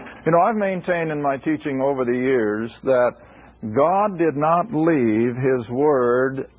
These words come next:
under the control or in the hands of angels. He did not leave it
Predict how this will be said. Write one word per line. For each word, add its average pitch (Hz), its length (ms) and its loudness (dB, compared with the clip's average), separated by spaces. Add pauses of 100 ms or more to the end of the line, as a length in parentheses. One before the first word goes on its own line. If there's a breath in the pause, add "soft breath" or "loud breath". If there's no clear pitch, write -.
(120)
under 147 200 0
the 135 120 -2
control 131 1040 0
or 127 220 0
in 127 100 -2
the 120 100 0
hands 156 640 -2
of 117 160 0
angels. 120 680 0 (960 loud breath)
He 165 100 6
did 175 200 2
not 185 300 0
leave 170 300 0
it 143 180 -2